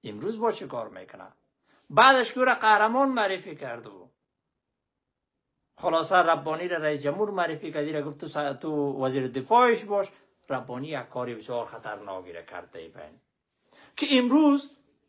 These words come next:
ما تمام مشکلات خود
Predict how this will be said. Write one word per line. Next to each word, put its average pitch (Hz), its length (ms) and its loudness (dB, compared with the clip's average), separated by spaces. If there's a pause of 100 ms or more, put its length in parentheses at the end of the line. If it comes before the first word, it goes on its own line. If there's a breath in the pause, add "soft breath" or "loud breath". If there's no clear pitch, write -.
(840)
ما 233 240 6
تمام 277 800 8
مشکلات 220 800 4
خود 226 160 -4